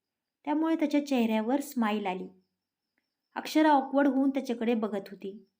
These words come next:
त्याने हळूच आपले डोळे उघडले. व समोर अक्षराला पाहून तिचा हात सोडून गडबडून उठून बसला. "तू इथे काय करतेस?"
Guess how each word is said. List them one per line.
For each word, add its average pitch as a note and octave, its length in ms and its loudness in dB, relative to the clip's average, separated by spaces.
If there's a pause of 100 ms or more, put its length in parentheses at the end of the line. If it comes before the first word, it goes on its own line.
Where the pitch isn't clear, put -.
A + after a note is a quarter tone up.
(680)
त्याने A3+ 220 4
हळूच A#3 360 2
आपले B3+ 260 6
डोळे A3+ 260 4
उघडले. G3 420 -6 (840)
व A#3+ 60 -2
समोर A#3+ 380 4
अक्षराला C4 480 2
पाहून C4 280 4
तिचा B3+ 260 0
हात C4+ 200 0
सोडून C4 440 0
गडबडून A#3+ 480 2
उठून A#3 320 0
बसला. G3+ 380 -8 (840)
"तू D4 100 2
इथे E4+ 240 4
काय E4 180 4
करतेस?" A#3+ 640 -2